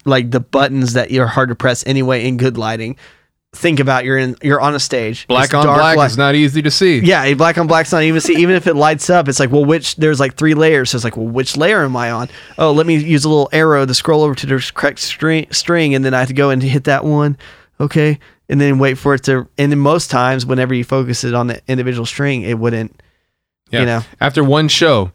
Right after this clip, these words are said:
Speaker 2: bought a pack of Gibson Grovers, had them changed out. And
Speaker 1: Yeah.
Speaker 2: guess what? Brand new drill hole.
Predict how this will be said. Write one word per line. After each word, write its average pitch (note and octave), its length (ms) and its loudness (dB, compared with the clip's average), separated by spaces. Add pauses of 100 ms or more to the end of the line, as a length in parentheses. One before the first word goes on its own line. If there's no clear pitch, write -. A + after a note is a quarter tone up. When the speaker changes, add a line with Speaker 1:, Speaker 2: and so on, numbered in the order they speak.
(200)
Speaker 2:
bought B2+ 160 2
a B2 60 0
pack C3+ 240 2
of A2 260 -6
Gibson B2+ 360 -2
Grovers, C#3 480 0 (380)
had A#2+ 200 -2
them B2 120 0
changed C3 380 0
out. B2+ 240 0 (220)
And B2 80 0
Speaker 1:
Yeah. A#2+ 40 0
Speaker 2:
guess C3+ 240 0
what? D#3+ 280 2 (720)
Brand D3+ 280 2
new E3 140 4
drill D#3 240 4
hole. G#2 360 0